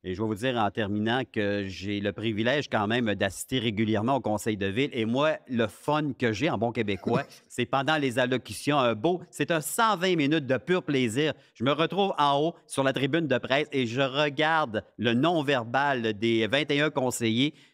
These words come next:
Speaker 1: parce que suite à la réaction encore à l'allocution du, euh, du conseiller. Et, euh, c'est, ça vaut, ça, ça vaut mille piastres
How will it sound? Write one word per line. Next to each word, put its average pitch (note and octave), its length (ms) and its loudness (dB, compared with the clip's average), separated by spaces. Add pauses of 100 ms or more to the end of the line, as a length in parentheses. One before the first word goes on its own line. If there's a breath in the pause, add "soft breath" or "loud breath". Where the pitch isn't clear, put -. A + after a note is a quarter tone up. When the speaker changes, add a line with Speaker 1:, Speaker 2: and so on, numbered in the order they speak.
(120 soft breath)
Speaker 1:
parce C3+ 220 -8
que - 60 -18
suite F3+ 280 -2
à C3+ 120 2
la B2 120 2
réaction C#3+ 520 0
encore C3+ 260 2
à B2+ 80 4
l'allocution B2 580 0
du, A2 320 0
euh, G#2+ 140 2
du G2+ 140 -8
conseiller. A#2+ 420 0 (240 soft breath)
Et, A2+ 240 2
euh, A#2 140 4
c'est, B2 400 0 (180 soft breath)
ça B2+ 160 0
vaut, D3 240 0
ça, - 220 -10
ça E3 180 0
vaut G3 140 0
mille G3+ 200 2
piastres D#3 520 -4